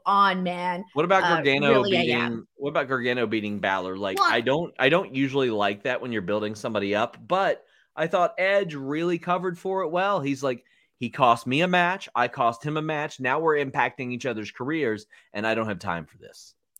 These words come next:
Speaker 1: Right. Only because of that explanation, I, I, 'cause normally I would have been like, "Well, I wanna see Johnny Gargano get a clean win at some
Speaker 2: Sure.
Speaker 1: point." But you know what? I realized that, you know, the story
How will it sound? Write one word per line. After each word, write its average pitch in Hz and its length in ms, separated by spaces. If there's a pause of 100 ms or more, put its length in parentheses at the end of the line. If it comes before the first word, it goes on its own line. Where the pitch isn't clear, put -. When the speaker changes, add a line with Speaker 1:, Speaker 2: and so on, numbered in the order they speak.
(200)
Speaker 1:
Right. 233 400
Only 339 240
because 269 320
of 226 80
that 208 160
explanation, 190 880
I, 185 340
I, 185 360 (160)
'cause 262 120
normally 269 500
I 233 60
would 220 120
have 202 80
been 202 220
like, 190 340 (340)
"Well, 233 760
I 220 80
wanna 220 200
see 226 180
Johnny 196 280
Gargano 190 480
get 190 140
a 180 60
clean 190 360
win 180 220
at 180 160
some 180 260
Speaker 2:
Sure. 175 140
Speaker 1:
point." 180 400
But 302 360
you 247 80
know 233 140
what? 208 160
I 196 80
realized 190 440
that, 185 240
you 202 100
know, 185 100
the 196 100
story 190 600